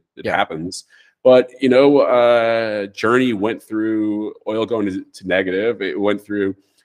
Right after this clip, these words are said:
Speaker 1: a pretty nasty seven-year bear market. And the whole time he was acquiring assets, doing accretive stuff, uh, you know, juggling some bank debt and moving it around, and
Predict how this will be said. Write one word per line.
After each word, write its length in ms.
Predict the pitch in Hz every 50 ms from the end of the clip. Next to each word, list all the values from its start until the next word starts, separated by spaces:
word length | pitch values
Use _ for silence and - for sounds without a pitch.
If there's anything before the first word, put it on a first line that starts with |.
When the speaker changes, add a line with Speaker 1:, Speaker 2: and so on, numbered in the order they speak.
| _ _ _
Speaker 1:
a 40 | _
pretty 240 | - 156 143 107
nasty 540 | 92 90 82 87 90 95 101 - - - 85
seven-year 460 | 78 - - 101 90 92 87 85 85
bear 200 | 82 - 85 82
market. 640 | 82 80 82 98 101 101 98 - 90 90 95 98 - _ _ _ _ _ _
And 80 | - 120
the 60 | 117
whole 200 | - 160 180 160
time 380 | - - 135 156 165 160 131 110
he 80 | 113
was 120 | 113 107 98
acquiring 500 | - - - 113 113 113 113 107 101 101
assets, 440 | 104 104 104 101 - 98 - -
doing 280 | - - 104 104 101 98
accretive 400 | 98 - - 110 104 95 95 92
stuff, 580 | - - - 98 95 95 92 92 90 90 - -
uh, 220 | 92 90 87 85 - _ _ _ _ -
you 80 | 98
know, 40 | 90
juggling 500 | 82 - - 95 101 104 117 110 104 104
some 200 | 98 - 95 82
bank 340 | - 90 90 95 95 - _
debt 320 | - 95 98 101 101 87
and 260 | 85 87 82 82 85
moving 260 | 90 95 104 101 107 104
it 80 | 98
around, 600 | 92 90 87 87 87 90 95 98 101 101 98 92
and 160 | 87 87 87